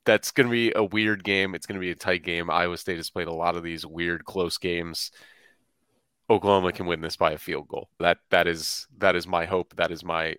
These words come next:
my feeling on that game. Florida State minus twenty-four and a half against Georgia Tech. I took this one days ago. I don't love it reading it back, but I'm gonna stick with it and see if Jordan Travis and the boys can get the job done.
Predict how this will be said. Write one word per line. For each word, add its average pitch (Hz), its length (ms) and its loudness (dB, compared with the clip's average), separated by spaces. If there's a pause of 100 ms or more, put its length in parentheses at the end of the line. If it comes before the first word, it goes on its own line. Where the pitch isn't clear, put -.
my 87 160 -6
feeling 85 400 -6
on 82 100 -8
that 85 220 -2
game. 104 280 -4 (420)
Florida 107 340 0
State 101 340 0
minus 95 260 -4
twenty-four 92 420 -2
and 87 80 -2
a 85 40 -4
half 90 240 2
against 85 240 -10
Georgia 87 320 -6
Tech. - 380 2 (1160)
I 101 60 2
took 156 220 -2
this 143 160 -2
one 117 160 0
days 101 260 4
ago. 95 340 2
I 98 60 4
don't 107 260 2
love 98 220 2
it 104 100 -2
reading 95 340 -2
it 92 140 -4
back, 87 460 2 (240)
but 98 220 8
I'm 92 180 6
gonna 90 140 0
stick - 320 -2
with 95 180 -2
it 95 180 2
and 87 200 -6 (320)
see 107 260 -4
if 90 100 -2
Jordan 95 300 -2
Travis 90 400 2
and 98 100 -8
the 87 60 -10
boys 87 280 -4
can 90 160 -14
get 85 140 -8
the 85 60 -12
job 80 300 -6
done. 87 320 -4